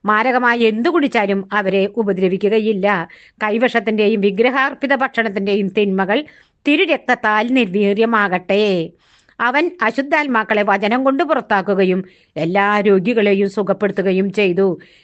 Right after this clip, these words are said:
ഇത് എൻ്റെ മക്കള് രോഗശക്തികൾ പുറത്തു പോകട്ടെ എന്ന് പറഞ്ഞ് നിങ്ങൾ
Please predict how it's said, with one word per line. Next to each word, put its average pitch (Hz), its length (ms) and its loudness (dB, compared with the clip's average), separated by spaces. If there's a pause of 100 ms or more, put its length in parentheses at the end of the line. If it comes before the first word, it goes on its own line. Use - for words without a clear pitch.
(100)
ഇത് 403 200 2 (240)
എൻ്റെ 208 240 -2
മക്കള് 202 340 0
രോഗശക്തികൾ 208 680 0
പുറത്തു 208 420 -2
പോകട്ടെ 240 460 0 (640)
എന്ന് 233 260 0
പറഞ്ഞ് 202 300 -2
നിങ്ങൾ 330 260 0